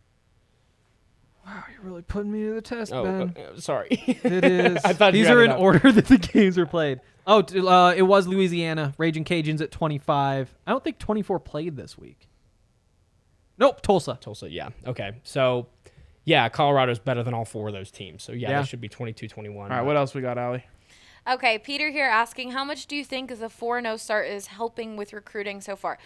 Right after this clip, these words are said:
Speaker 4: We do have a good amount of questions, so I'm not saying answer rapid fire, but let's not go on the longest tangents ever,
Speaker 3: Oh,
Speaker 4: please.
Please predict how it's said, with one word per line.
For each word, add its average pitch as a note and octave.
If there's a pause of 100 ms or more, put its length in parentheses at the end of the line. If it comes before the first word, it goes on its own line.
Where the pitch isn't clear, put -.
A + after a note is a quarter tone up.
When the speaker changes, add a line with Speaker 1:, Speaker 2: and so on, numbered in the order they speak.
(200)
Speaker 4:
We G#3+
do B3+
have G4
a G#4+
good E4+
amount C4+
of A3
questions, G#3+
so G#3
I'm G3
not C4+
saying C4+
answer A3+
rapid G3
fire, F3+
but F3+ (220)
let's F#4+
not C#4+
go B3
on A3+
the G3+
longest G3
tangents - (140)
ever, G#3 (440)
Speaker 3:
Oh, D3
Speaker 4:
please. -